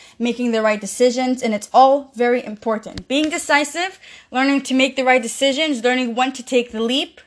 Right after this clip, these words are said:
and when to take the risk is very important. So if you can manage yourself on that, it's going to really help your business out.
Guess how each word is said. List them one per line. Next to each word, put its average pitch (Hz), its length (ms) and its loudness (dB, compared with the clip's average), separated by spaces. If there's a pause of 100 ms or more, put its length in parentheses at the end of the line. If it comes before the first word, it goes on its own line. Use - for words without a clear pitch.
and 226 140 -6
when 269 160 0
to 262 100 -8
take 262 260 0
the 240 80 -2
risk 254 380 -2
is 202 160 -10
very 240 240 0
important. 214 540 -4
So - 120 -10
if 208 80 -8
you 254 80 -12
can 269 140 -6
manage 285 320 0
yourself 254 380 0
on 214 100 -4
that, 247 280 2 (360)
it's 240 240 -2
going 247 420 -2
to 240 160 -6
really 247 280 -2
help 220 260 -4
your 226 80 -2
business 196 380 -8
out. 156 180 -4